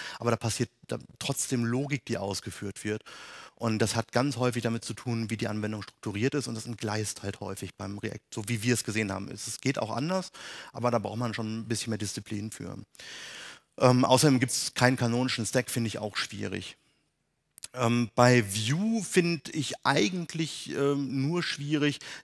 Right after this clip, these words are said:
dass es kein Corporate Backing gibt. Man weiß da nicht, wie ist so die, die Zukunft davon, wer steuert das Ganze, hört man da wirklich auf die Community? Ähm, kann man aber auch als Vorteil sehen, da ist keine Firmenpolitik hinter, ne?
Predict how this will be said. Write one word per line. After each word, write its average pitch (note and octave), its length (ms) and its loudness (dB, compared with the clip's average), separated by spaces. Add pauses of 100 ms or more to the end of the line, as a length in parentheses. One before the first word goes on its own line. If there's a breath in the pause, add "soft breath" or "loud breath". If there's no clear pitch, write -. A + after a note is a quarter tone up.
dass B2 180 4
es A#2+ 100 2
kein B2 220 2
Corporate A#2 400 -4
Backing D#3 340 -2
gibt. C#3+ 160 -4
Man A#2 160 0
weiß A2 220 0
da C3 100 -2
nicht, B2 240 -4
wie A#2+ 60 -4
ist A#2 100 -6
so A#2+ 120 -6
die, G#2+ 140 -8 (140)
die G#2+ 100 -10
Zukunft D3+ 440 -6
davon, C#3 360 -2
wer G#2+ 120 2
steuert C3+ 440 0
das D3 160 -4
Ganze, C#3+ 460 -2 (300 loud breath)
hört B2 180 4
man C#3+ 140 2
da C#3 120 4
wirklich C3+ 280 0
auf B2 80 -4
die C3 80 -4
Community? A2+ 720 -4 (500 loud breath)
Ähm, A2+ 360 0 (120)
kann B2+ 120 0
man C#3+ 80 6
aber B2 100 4
auch A2 80 2
als A2+ 140 4
Vorteil D3+ 460 0
sehen, D3 140 0
da C3+ 80 2
ist B2 100 -2
keine B2+ 140 -2
Firmenpolitik G2+ 600 -4
hinter, F#2 260 -8
ne? C#3+ 220 -8